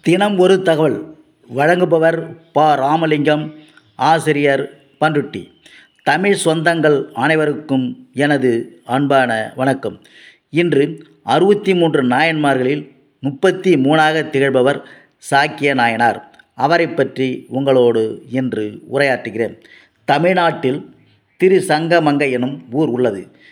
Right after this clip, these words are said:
இவ்வூரில் வேளாளர் குலத்தில் சாக்கியர் என்பவர் மார்கழி புராணத்தில் பிறந்தவர். லிங்க வழிபாட்டை கண்ணும் கருத்துமாக போற்றி ஒழுகி வந்தவர்.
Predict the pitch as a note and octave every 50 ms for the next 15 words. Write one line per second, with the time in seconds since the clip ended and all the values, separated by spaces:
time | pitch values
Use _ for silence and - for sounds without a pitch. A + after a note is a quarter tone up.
0 | _ _ - D3+ E3 D#3+ D#3 E3 E3 D3 D3+ D#3 - - - - B2+ D3+ E3 E3
1 | E3 D#3 D#3 D#3 D3+ D3 - C3 B2 - - - C3 C#3 C#3 - _ _ _ _
2 | _ _ _ _ - - D3 C#3+ D3+ D#3+ D#3+ D#3 D3+ D#3 C#3 C3+ B2+ B2 A2+ A2+
3 | A2+ A2 - - - A2+ A#2+ C3+ D3+ D#3 D3 C#3+ C#3 C3 A#2 A#2+ B2 - - -
4 | _ _ _ _ _ - D#3+ E3 D#3+ D#3 D3 C3 - - - A#2 G#2+ G#2+ - _
5 | _ - B2 B2 A#2 G#2+ A2+ A2 - - - - _ _ - - - - _ _
6 | _ _ _ - D3+ F3 F#3+ G#3 G3 F3+ E3+ E3 D#3+ E3 D#3 C#3+ C3+ C3+ C3 A#2+
7 | A#2+ A#2+ - - _ _ _ _ _ _ - B2+ C3+ D#3 E3+ F3 D3 D3+ C#3 C3+
8 | C#3 C3+ B2+ A#2+ A#2+ A2+ A2+ A2 - - A#2+ A#2 - - - G2 F#2+ - - _
9 | _ - B2 C#3 C#3+ B2+ C3 A#2 G#2+ G2+ G#2 G#2+ G#2 - - - _